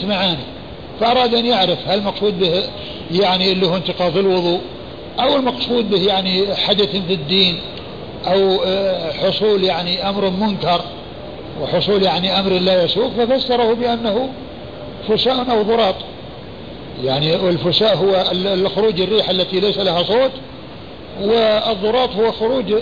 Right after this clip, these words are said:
الريح التي لها صوت، خروج الريح التي لها صوت، مثل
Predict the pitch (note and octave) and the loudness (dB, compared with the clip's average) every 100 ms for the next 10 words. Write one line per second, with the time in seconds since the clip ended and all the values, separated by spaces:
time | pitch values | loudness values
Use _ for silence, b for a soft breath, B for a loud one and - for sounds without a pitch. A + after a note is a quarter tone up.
0 | A3 G#3+ G#3+ A3 C#4 A#3 A3 G#3+ G3+ F#3 | -2 -4 -2 0 0 2 0 2 2 2
1 | E3+ E3+ G#2+ - - - - - - - | 0 -2 -4 -10 -14 -14 -14 -14 -14 -14
2 | - - E3+ F#3+ F3 F3 F#3+ G#3 G3 G3 | -12 -6 0 2 2 2 2 2 2 0
3 | F#3 F#3+ E3 F3+ E3+ D3+ - - - - | 0 0 2 2 2 0 -4 -12 -14 -14
4 | - - - - - - - - - - | -14 -14 -14 -12 -12 -12 -12 -12 -10 -10
5 | - - - - - E3+ F#3 G3 | -10 -10 -10 -10 -8 0 2 4